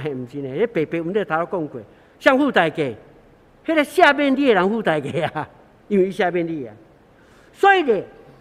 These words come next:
你无必要伫上帝面前，就是讲伫迄个赦免你的人的面前，伫遐夸口家己好所行。嘿，啊，伊就是看重我啊，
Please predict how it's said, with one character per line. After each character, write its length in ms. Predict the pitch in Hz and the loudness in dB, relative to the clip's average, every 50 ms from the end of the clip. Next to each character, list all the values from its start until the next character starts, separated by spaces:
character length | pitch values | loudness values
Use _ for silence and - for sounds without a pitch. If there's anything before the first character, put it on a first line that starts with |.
| - _ _ | -20 _ _
你 220 | - 359 403 415 | 2 4 4 4
无 260 | 359 311 302 330 320 320 320 - | 4 4 4 4 4 4 0 -4
必 120 | - 370 | -4 0
要 180 | 381 381 359 311 | 2 4 4 4
伫 180 | - - 220 202 | 2 0 -8 -10
上 560 | - - - - 233 214 196 185 170 170 170 - | -10 -12 -4 2 4 4 4 4 2 0 0 -2
帝 280 | - 165 160 180 202 | -2 0 0 2 0
面 260 | 185 160 156 151 156 156 | 0 0 0 -2 -2 -2
前， 200 | 156 175 175 165 | -2 -2 -2 -2
就 120 | - 190 | -4 -8
是 160 | - - 180 | -8 -8 -6
讲 180 | 170 - 277 277 269 - | 0 2 2 2 2 -2
伫 300 | - 185 151 151 160 147 | -4 -4 -4 -4 -4 -6
迄 200 | - - 349 349 | -2 0 2 2
个 100 | 294 269 | 2 2
赦 260 | - - 349 320 294 | 2 2 0 0 2
免 160 | 262 302 302 294 | 0 0 -2 0
你 120 | 311 330 | 2 2
的 80 | 285 220 | 2 2
人 120 | 170 151 | 2 0
的 100 | 156 165 | -2 -2
面 280 | 156 156 143 139 143 147 - | -2 -4 -4 -4 -4 -6 -6
前， 180 | - 156 156 147 | -6 -6 -6 -4
伫 160 | - 165 190 | -2 0 0
遐 100 | 226 240 | 0 0
夸 240 | 220 - 170 165 160 | 0 -2 -4 -4 -2
口 220 | - - 165 175 | 0 -2 -2 -2
家 80 | - 160 151 | -2 -8 -10
己 180 | - 156 151 | -8 -10 -8
好 160 | 139 160 165 156 | -8 -8 -8 -8
所 260 | - - 151 147 139 - | -8 -8 -8 -8 -8 -14
行。 80 | 127 107 98 95 95 _ _ _ _ _ _ _ _ _ _ _ _ _ _ _ _ _ _ _ _ _ _ | -18 -20 -20 -20 -20 _ _ _ _ _ _ _ _ _ _ _ _ _ _ _ _ _ _ _ _ _ _
嘿， 160 | - 220 214 | 0 0 2
啊， 160 | 208 233 269 320 | 2 2 2 0
伊 100 | 294 254 | 0 0
就 140 | - 214 | -2 -2
是 140 | 190 151 180 | -4 -4 -10
看 200 | - 262 302 - | -6 -2 -2 -2
重 220 | - 202 185 185 202 | -2 -2 -2 -2 -2
我 240 | 240 302 294 262 240 | -2 0 0 0 0
啊， 240 | 226 233 233 226 | 0 -2 -4 -6